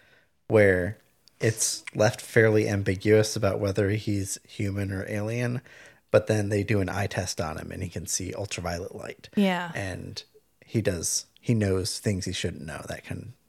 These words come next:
Speaker 1: just very subtle dropping in.
Speaker 2: Of, like,
Speaker 1: He's
Speaker 2: yeah.
Speaker 1: not quite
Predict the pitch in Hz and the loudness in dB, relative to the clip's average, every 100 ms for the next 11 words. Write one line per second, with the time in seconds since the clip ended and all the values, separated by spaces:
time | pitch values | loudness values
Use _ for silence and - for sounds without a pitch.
0 | _ - - - 95 85 - 95 87 80 | _ -12 -10 -6 -6 -4 -4 -2 -4 -6
1 | 87 78 - 85 82 78 78 - - - | -6 -6 -6 -6 -6 -8 -10 -12 -18 -20
2 | - 180 190 147 - 185 135 101 - - | -6 -4 -2 -4 -2 0 2 0 -4 -8
3 | - 92 92 | -4 -2 -4